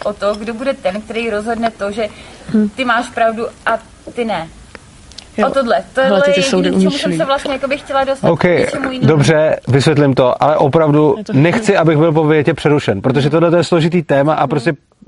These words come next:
Speaker 3: jako fakt, jako zkusím to vysvětlit, ale prostě nelze tady v tomhletom se přeřvávat.
Speaker 2: Já bych tomu dělala
Speaker 3: <laughs>
Speaker 2: chaos.
Speaker 3: Takže,
Speaker 2: <laughs>
Speaker 3: eh, tahle ta situace má nějaký počátek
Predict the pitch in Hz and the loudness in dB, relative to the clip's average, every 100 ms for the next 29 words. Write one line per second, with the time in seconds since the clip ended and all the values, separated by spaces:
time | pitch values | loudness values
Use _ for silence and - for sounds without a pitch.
0 | - 151 165 - 180 156 - 175 143 139 | -2 0 0 0 -4 -4 -8 -4 -4 0
1 | 196 202 160 151 185 180 185 180 170 165 | 2 2 2 0 0 2 2 2 0 0
2 | 170 185 175 160 160 180 175 170 175 170 | -2 2 0 0 0 2 2 0 0 0
3 | 147 165 165 160 147 156 139 113 101 90 | 0 0 0 -2 -6 -8 -8 -10 -10 -12
4 | 87 - 220 233 220 214 214 214 196 135 | -14 -18 -20 -20 -20 -18 -12 -4 -2 -2
5 | - - 160 135 302 311 - _ _ _ | -6 -2 -2 -2 -4 -12 -20 _ _ _
6 | _ _ 123 113 101 90 _ _ _ _ | _ _ -6 -4 -6 -8 _ _ _ _
7 | _ _ _ _ _ 170 202 208 - 151 | _ _ _ _ _ -2 0 0 -2 -2
8 | 131 104 90 80 117 _ _ 160 151 156 | -2 -4 -8 -12 -14 _ _ -2 0 0
9 | 151 160 147 - 135 117 - | -2 -2 -2 -2 -4 -4 -6